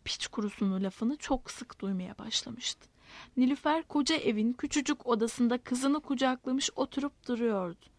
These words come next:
Bebeğini kucağına alıyor, onunla beraber sağa sola sallanıyor, sonunda o da uyuyordu.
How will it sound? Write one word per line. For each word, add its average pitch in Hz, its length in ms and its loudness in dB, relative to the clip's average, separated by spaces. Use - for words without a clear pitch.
Bebeğini 277 420 4
kucağına 277 580 6
alıyor, 208 560 -2
onunla 269 400 4
beraber 247 500 2
sağa 262 340 0
sola 233 280 -2
sallanıyor, 220 840 0
sonunda 240 480 4
o 247 140 0
da 247 100 0
uyuyordu. 202 600 -6